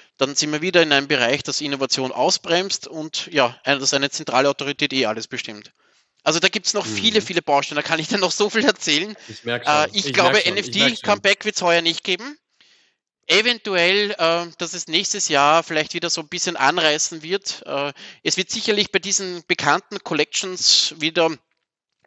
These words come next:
Speaker 1: höhere, ähm, Transaktionsvoluminas geben, es wird Flippening geben und so weiter. Aber wie gesagt,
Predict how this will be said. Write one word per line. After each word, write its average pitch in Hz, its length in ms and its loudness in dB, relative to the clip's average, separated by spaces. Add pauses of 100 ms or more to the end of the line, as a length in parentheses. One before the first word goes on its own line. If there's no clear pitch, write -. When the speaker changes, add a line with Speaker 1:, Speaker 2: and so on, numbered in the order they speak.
(180)
Speaker 1:
höhere, 139 540 2 (360)
ähm, 135 420 2
Transaktionsvoluminas 175 1200 -2
geben, 175 300 0
es 143 120 -6
wird 127 100 -6
Flippening 190 520 -6
geben 160 240 -4
und 151 80 -10
so 147 80 -4
weiter. 139 420 0
Aber 139 180 0
wie 151 80 -6
gesagt, - 380 0